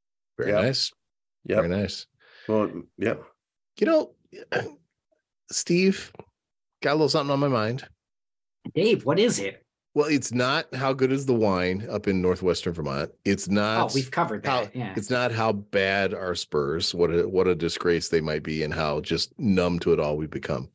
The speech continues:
Speaker 3: Yeah,
Speaker 1: It,
Speaker 3: check that box too. Yeah.
Speaker 1: it has to do with our friend Mike, not Jersey Mike, 'cause
Speaker 3: This
Speaker 1: otherwise,
Speaker 3: Mike? <laughs>
Speaker 1: this Mike.
Speaker 2: Jersey Mike is a sub above.
Speaker 1: Sub above.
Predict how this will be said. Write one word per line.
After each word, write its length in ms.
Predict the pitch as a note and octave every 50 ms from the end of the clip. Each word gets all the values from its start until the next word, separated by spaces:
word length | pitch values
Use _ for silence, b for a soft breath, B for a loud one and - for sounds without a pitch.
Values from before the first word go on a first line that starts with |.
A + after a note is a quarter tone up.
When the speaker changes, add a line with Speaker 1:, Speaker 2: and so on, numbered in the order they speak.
| _ _ _ -
Speaker 3:
Yeah, 240 | B2+ C3 D3 F#3+
Speaker 1:
It, 60 | A3+ -
Speaker 3:
check 240 | B2+ C#3+ E3 - -
that 180 | D#3 D#3 D#3
box 240 | - E3+ F#3 F#3 -
too. 300 | - - G#2+ G2+ A2 D3 -
Yeah. 160 | D#3 D3 E3 E3+ - _ _ _ _ _ _ _ _ _ _ _ _ _ _ _ _ _ _ _ _ _ _ _
Speaker 1:
it 180 | - C3 B2+ B2+
has 240 | C3+ D3+ E3+ F#3+ G3
to 100 | - -
do 60 | E3+
with 120 | D#3+ E3 D#3
our 80 | C#3
friend 260 | C#3+ - - C#3+ C#3 C#3
Mike, 360 | C#3+ - - - - - -
not 200 | A2+ A2+ A#2 B2+
Jersey 280 | C3+ C#3 C#3 C3+ A#2+ A2
Mike, 320 | G2 F#2+ F#2+ C#3 - - - _ _ _ _ -
'cause 280 | G#2 G2 F2 E2+ - _ _ _ _ _ _ _ -
Speaker 3:
This 220 | C#3 C3 D#3+ G#2
Speaker 1:
otherwise, 540 | G#2+ G#2 G#3+ - - F#2 F2+ - - - - _ _ _ -
Speaker 3:
Mike? 120 | - D4 -
<laughs> 60 | - -
Speaker 1:
this 540 | - - F2 A#2 G#2+ G#2 D3 F#3 F3+ -
Mike. 420 | - E2+ D2 D2+ F#2 G#2 - - _ b b b b
Speaker 2:
Jersey 240 | D3+ E3+ F3 G3+ F3+
Mike 220 | E3 D#3 C#3+ -
is 80 | B2 A#2
a 60 | A#2+
sub 200 | - C#3 A#2+ G#2
above. 420 | G2 F2+ G#2 G2+ F#2+ F#2 - - _ _ _ _ b b b b b b b b _ _ _ _ _ _ _ _ - - - - -
Speaker 1:
Sub 320 | - - - - - F2+
above. 440 | E2 D#2+ E2 E2+ E2 D#2 D#2+ D#2+ -